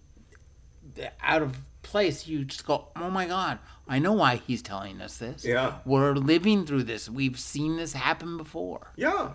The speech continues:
Speaker 2: and you, you, you have to, I mean, you have to, you have to show your work, right? You have to
Speaker 1: <laughs> Yeah.
Speaker 2: be able to explain why all of these things,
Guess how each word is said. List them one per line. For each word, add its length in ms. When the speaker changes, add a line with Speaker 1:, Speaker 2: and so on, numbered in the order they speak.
Speaker 2:
and 100
you, 120
you, 220
you 140
have 180
to, 120
I 140
mean, 160
you 140
have 140
to, 280
you 100
have 120
to 80
show 180
your 160
work, 300
right? 240
You 100
have 240
to 200
Speaker 1:
<laughs> 40
Yeah. 120
Speaker 2:
be 140
able 180
to 140
explain 680
why 600
all 280
of 140
these 300
things, 420